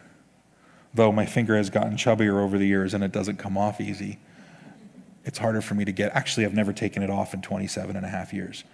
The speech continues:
But, um, and I learned that from my dad.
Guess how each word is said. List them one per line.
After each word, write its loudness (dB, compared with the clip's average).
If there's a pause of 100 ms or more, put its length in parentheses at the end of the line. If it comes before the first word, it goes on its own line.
(480)
But, -6 (240)
um, -4 (420)
and 0
I 6
learned 8
that 6
from -4
my -2
dad. -8